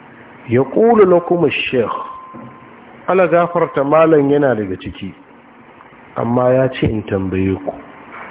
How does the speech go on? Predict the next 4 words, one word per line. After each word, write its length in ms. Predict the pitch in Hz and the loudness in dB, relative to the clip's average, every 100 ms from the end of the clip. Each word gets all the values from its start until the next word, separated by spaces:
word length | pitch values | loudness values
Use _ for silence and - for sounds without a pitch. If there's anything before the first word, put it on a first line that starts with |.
| - - - - - | -20 -20 -20 -16 -2
turiduna 720 | 117 120 127 117 139 180 185 | 0 2 2 2 2 4 4
al-haditha 920 | 156 135 - 117 147 180 - 190 170 - - - - - - - - - - | 0 -2 -6 -2 -2 -2 0 -2 -2 -10 -18 -20 -20 -20 -20 -20 -20 -12 -2
aw 160 | 151 | 2
al-masail? 800 | 147 120 110 - - 104 101 92 | 2 0 -4 -6 -8 -6 -6 -6